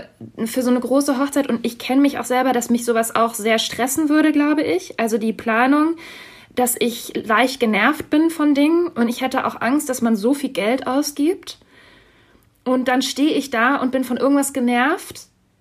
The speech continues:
und es ist voll schwierig für mich, jetzt eine gute Stimmung da irgendwie herzustellen. Ich könnte mir schon vorstellen, eine Party zu schmeißen oder so, ähm, oder irgendwas zu machen, aber ist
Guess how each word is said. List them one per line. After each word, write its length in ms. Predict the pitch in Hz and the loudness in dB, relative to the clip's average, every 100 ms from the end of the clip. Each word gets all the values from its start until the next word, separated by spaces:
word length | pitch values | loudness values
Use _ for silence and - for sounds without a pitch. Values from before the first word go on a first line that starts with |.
| _ _ _ _ | _ _ _ _
und 300 | 269 269 254 | 2 4 2
es 120 | 247 | -2
ist 100 | 254 | -4
voll 160 | - 254 | -4 -4
schwierig 360 | - 294 302 | 0 0 0
für 80 | 302 | 0
mich, 200 | 277 294 | 0 0
jetzt 200 | 262 254 | -4 -2
eine 80 | 240 | -2
gute 200 | 262 247 | -2 -4
Stimmung 520 | - 269 294 302 294 - | -2 0 2 2 -2 -6
da 240 | - 254 262 | -6 -4 -2
irgendwie 260 | 277 285 | 2 2
herzustellen. 800 | 262 277 302 294 - 277 285 330 359 - _ - - - - - _ - | 2 2 0 -4 -2 0 2 2 -2 -6 _ -20 -20 -20 -20 -20 _ -8
Ich 140 | - | -2
könnte 200 | 294 285 | 0 2
mir 100 | 262 | 2
schon 260 | 269 294 349 | 2 2 2
vorstellen, 960 | 285 285 294 269 269 262 262 240 240 | 0 0 0 0 2 2 2 0 -4
eine 220 | 202 196 190 | -6 -4 -4
Party 400 | - 254 320 - | 2 2 2 -2
zu 140 | 240 | -4
schmeißen 500 | - 233 240 240 233 | 0 2 2 0 -2
oder 220 | 220 226 | -2 -2
so, 420 | 208 240 254 269 262 - _ _ _ _ - - | 0 2 2 0 -4 -14 _ _ _ _ -20 -10
ähm, 580 | 202 202 202 202 196 196 - _ _ _ _ _ _ _ _ _ _ _ _ 220 | -4 -2 -2 -4 -6 -8 -14 _ _ _ _ _ _ _ _ _ _ _ _ -2
oder 420 | 208 214 196 - | 0 0 -2 -2
irgendwas 380 | 220 226 220 - | 2 2 2 2
zu 60 | |
machen, 160 | 233 240 | 0 2
aber 260 | 220 - | 0 0
ist 340 | 226 - - | -2 0 -2